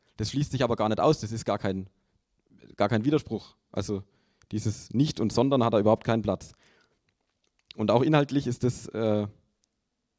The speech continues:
ja, sprechend, das widerspricht der Bibel komplett.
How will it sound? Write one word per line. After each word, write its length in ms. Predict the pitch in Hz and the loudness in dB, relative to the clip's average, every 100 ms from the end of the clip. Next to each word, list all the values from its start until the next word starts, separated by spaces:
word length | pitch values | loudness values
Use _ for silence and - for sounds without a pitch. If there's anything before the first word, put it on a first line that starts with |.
| _ _ _ _ | _ _ _ _
ja, 200 | 101 92 | -4 -4
sprechend, 340 | - 113 113 | -8 -6 -4
das 120 | 104 - | -4 0
widerspricht 520 | 117 - 135 143 - _ _ _ _ _ - | 0 0 -4 -4 -12 _ _ _ _ _ -2
der 80 | |
Bibel 260 | 104 135 135 | -2 -4 -2
komplett. 480 | - 123 98 95 | -2 -2 -4 -10